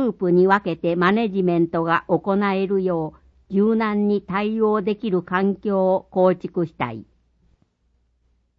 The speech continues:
用語解説。公共施設等マネジメント。地方公共団体等が保有、借り上げている公共施設等を、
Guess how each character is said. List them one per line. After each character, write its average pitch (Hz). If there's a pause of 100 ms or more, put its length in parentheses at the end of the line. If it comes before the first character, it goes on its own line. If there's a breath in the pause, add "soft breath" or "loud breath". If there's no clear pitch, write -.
(260)
用 208
語 202
解 165
説。 143 (840)
公 240
共 226
施 -
設 220
等 175
マ 170
ネ 190
ジ 156
メ 143
ン 127
ト。 - (1120)
地 226
方 240
公 226
共 214
団 202
体 175
等 175
が 156 (120)
保 196
有、 196
借 202
り 214
上 202
げ 196
て 196
い 185
る 196
公 214
共 214
施 208
設 185
等 170
を、 156